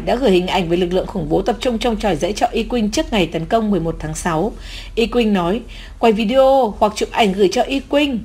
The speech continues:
quay anh em trong chòi rẫy tập hợp." Quynh nói, "Quay để gửi cho quốc tế biết." Từ những lời khai của các đối tượng phạm tội, họ đã bị Y Quynh Bờ Đắp lôi kéo, dụ dỗ và hứa hẹn sẽ được cho tiền và tài sản sau khi thực hiện hành vi.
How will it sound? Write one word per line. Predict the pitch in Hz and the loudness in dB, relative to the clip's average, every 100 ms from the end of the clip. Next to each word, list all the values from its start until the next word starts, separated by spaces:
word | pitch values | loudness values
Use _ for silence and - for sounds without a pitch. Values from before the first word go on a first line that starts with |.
| - | -4
quay | - 226 | 0 2
anh | 214 226 | 2 2
em | 226 214 | 2 2
trong | 226 208 | -2 0
chòi | 185 | 0
rẫy | 165 202 | 0 0
tập | 190 143 | 0 0
hợp." | 208 202 - - - - - - | 2 2 -2 -18 -20 -20 -20 -2
Quynh | 226 208 | 0 2
nói, | 185 180 226 - | 2 0 -2 0
"Quay | 214 | 2
để | 202 165 | 2 0
gửi | 180 175 | 2 2
cho | - 208 | 0 -4
quốc | 294 - | -4 0
tế | 208 | 2
biết." | 202 302 - - - - - - - | 2 0 -4 -14 -20 -20 -18 -18 0
Từ | 220 196 156 | 4 4 4
những | 170 202 | 0 0
lời | 254 180 | 0 0
khai | 202 208 | 2 2
của | 202 | 0
các | - 214 | -2 -2
đối | 208 | -2
tượng | 180 220 - | 0 -2 -2
phạm | 185 - | -6 -2
tội, | 196 160 - - - | 0 0 -4 -18 -12
họ | - 247 | 0 2
đã | 226 | 4
bị | 240 285 - | 0 -2 -4
Y | 247 | -4
Quynh | 233 269 233 | -2 -2 -2
Bờ | 202 | 2
Đắp | 269 - | 0 2
lôi | 240 220 | 2 2
kéo, | 220 202 226 254 | 2 2 0 -2
dụ | 233 180 | -2 0
dỗ | 214 277 | 0 2
và | 214 | 0
hứa | 180 196 | 0 0
hẹn | 330 - | 2 0
sẽ | - 202 | -2 -2
được | 240 | -2
cho | - 226 | -2 -4
tiền | 226 202 170 | 0 0 0
và | |
tài | 180 185 | 0 -2
sản | 175 202 165 | 0 -2 -2
sau | - 233 | -2 -4
khi | 262 | -2
thực | - - | -4 -4
hiện | 196 | -4
hành | 170 175 | -4 -6
vi. | 160 240 226 | -4 -2 -2